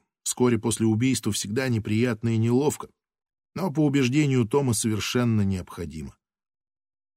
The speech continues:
Воспоминания — вещь ненадёжная. Со временем люди начинают выдумывать то, чего никогда и не было.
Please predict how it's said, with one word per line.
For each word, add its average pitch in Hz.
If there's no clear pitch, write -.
Воспоминания — 185
вещь 180
ненадёжная. 160
Со -
временем 143
люди 151
начинают 131
выдумывать 127
то, 147
чего 117
никогда 104
и 107
не 110
было. 90